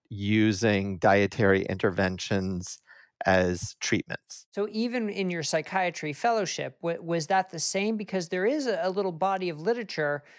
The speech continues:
Speaker 2: um, that is not all that recent that you know, investigated some nutrition and exercise interventions for moderate depression, which showed it was as good as,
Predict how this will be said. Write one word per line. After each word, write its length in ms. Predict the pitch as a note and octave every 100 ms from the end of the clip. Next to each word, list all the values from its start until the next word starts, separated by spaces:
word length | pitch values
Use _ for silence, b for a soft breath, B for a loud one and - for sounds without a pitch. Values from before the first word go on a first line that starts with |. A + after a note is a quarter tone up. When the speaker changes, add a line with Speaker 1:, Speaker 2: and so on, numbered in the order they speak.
| b b -
Speaker 2:
um, 400 | E3 D#3+ D#3+ D#3
that 140 | F3+ F#3
is 280 | E3+ - -
not 380 | F3+ B3 C4+ -
all 160 | F3 G3
that 240 | F3+ D3+
recent 440 | G3+ B3 F3+ C#3+ C3+
that 260 | D#3+ D#3 _ _
you 100 | F#3+
know, 200 | E3 D3+
investigated 920 | E3+ F3 F3+ E3+ F3+ E3 E3+ D#3+ D#3 b b b
some 240 | - F3
nutrition 640 | D#3+ D3+ A3+ F#3+ G3+ F#3 F3
and 200 | E3+ D#3+ -
exercise 800 | F3+ - F#3 - F3 E3 D#3+
interventions 800 | C#3 E3+ D3+ E3 E3+ - D#3+ D3+ -
for 240 | E3 D3+
moderate 400 | D3 C#3+ D3 C#3
depression, 540 | E3+ C4 A#3+ - F#3+
which 140 | D#3+ D3+
showed 280 | F3+ E3 D#3
it 100 | -
was 180 | D3
as 200 | D3+ D3+
good 260 | B2+ F3+ F3+
as, 480 | D#3+ D#3 D3+ D3+